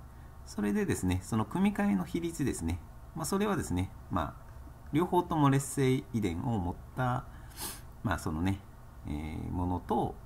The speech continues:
のこの組み合わせによって、まあ、ど-、どれぐらいの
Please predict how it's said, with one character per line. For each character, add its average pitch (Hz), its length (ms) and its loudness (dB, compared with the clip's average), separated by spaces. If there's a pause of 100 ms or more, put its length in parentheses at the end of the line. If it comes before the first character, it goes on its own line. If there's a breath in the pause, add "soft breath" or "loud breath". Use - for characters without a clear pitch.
(220)
の 233 240 4
こ 104 80 2
の 78 200 2 (300)
組 90 140 2
み 82 60 2
合 - 40 2
わ 80 40 0
せ 87 100 -4
に 82 140 0
よ 82 80 0
っ - 20 -6
て、 143 360 -4 (580 loud breath)
ま 98 260 0
あ、 - 60 -18 (480)
ど-、 110 140 8
ど 98 180 4
れ 110 100 6
ぐ 101 100 6
ら 98 100 2
い 95 100 0
の 135 260 0